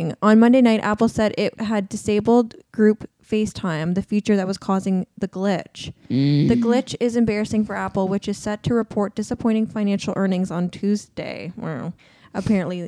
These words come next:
Speaker 1: a couple days ago, it was set to report disappointing financial earnings. So the
Speaker 2: Yeah, well,
Speaker 1: Silicon
Speaker 2: you're
Speaker 1: Valley
Speaker 2: fucking
Speaker 1: company
Speaker 2: spying on our lives.
Speaker 1: I know, has long positioned itself as a protector of users' privacy, offering more secure devices than its
Speaker 2: Farce.
Speaker 1: rivals.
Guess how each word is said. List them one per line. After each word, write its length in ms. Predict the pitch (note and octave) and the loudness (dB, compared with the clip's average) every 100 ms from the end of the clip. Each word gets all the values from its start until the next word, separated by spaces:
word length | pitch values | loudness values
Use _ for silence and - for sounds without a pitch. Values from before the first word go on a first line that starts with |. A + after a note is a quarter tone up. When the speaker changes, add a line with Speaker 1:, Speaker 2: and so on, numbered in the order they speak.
| - _ _ _ _ | -12 _ _ _ _
Speaker 1:
a 40 | |
couple 220 | - F#3 | -10 -6
days 180 | F3 F3+ | -6 -6
ago, 260 | F3 D#3+ - | -6 -6 -4
it 140 | - | -4
was 140 | E3 E3+ | -4 -6
set 260 | - F3 | -8 -8
to 100 | - E3 | -6 -6
report 360 | - F3+ E3+ | -4 -6 -8
disappointing 520 | - - E3+ F#3 F3+ | -12 -12 -2 0 0
financial 440 | E3+ F#3 F#3 F3+ D3+ | 0 2 2 2 2
earnings. 360 | E3+ F3 F3 - - _ _ _ _ | 2 0 -2 -6 -18 _ _ _ _
So 200 | - A#3 | -4 -2
the 120 | G#3+ | -2
Speaker 2:
Yeah, 60 | D4 | 0
well, 80 | C#4 G3 | 2 4
Speaker 1:
Silicon 120 | G#3 | 6
Speaker 2:
you're 140 | A#3+ | 4
Speaker 1:
Valley 440 | A3+ A3+ A3 A3 G#3 | 4 2 2 2 2
Speaker 2:
fucking 120 | A3+ | 2
Speaker 1:
company 220 | A#3 A3+ G#3 | 2 0 0
Speaker 2:
spying 180 | A3+ A#3+ | 2 2
on 120 | G#3+ | 2
our 140 | G#3 | 0
lives. 560 | G3 G#3+ A#3 D#3+ D#3+ G#3+ | 0 -2 -2 -4 -6 -2
Speaker 1:
I 40 | |
know, 240 | G#3 G#3 F#3+ | 0 2 0
has 180 | G3+ G3+ | 0 2
long 260 | G#3+ A#3 B3 | 4 4 4
positioned 440 | B3 G#3+ G#3 G#3 | 2 0 -2 -2
itself 360 | G#3 G#3+ G3+ G3 | -2 -4 -4 -4
as 120 | G3+ | -6
a 60 | |
protector 420 | - - G#3 - A3+ | -4 -2 -2 0 0
of 80 | |
users' 300 | G3+ G3+ G#3 | 2 2 0
privacy, 560 | - G3 F#3+ F#3+ - F#3+ | 0 0 0 -2 -4 -2
offering 380 | F#3+ F#3+ G3 F#3 | -2 0 2 4
more 160 | F#3 G3 | 4 2
secure 380 | A#3+ - A3 | -2 -4 -2
devices 480 | G3+ G3 F3+ F#3 - | -2 -4 -6 -8 -10
than 160 | F#3 F3+ | -6 -6
its 100 | - | -2
Speaker 2:
Farce. 280 | F#3 F3+ G3+ | 2 4 4
Speaker 1:
rivals. 420 | D3+ E3+ - | 2 0 -4